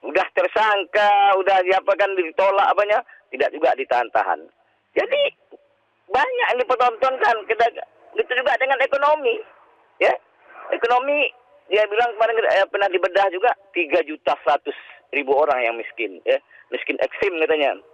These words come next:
Ya, ada juga, eh, saudara kita yang membedah perutnya karena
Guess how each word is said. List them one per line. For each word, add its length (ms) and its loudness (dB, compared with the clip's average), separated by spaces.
Ya, 80 2
ada 80 0
juga, 240 -2
eh, 120 2
saudara 320 0
kita 240 0
yang 160 -2
membedah 400 -2
perutnya 560 -2
karena 240 0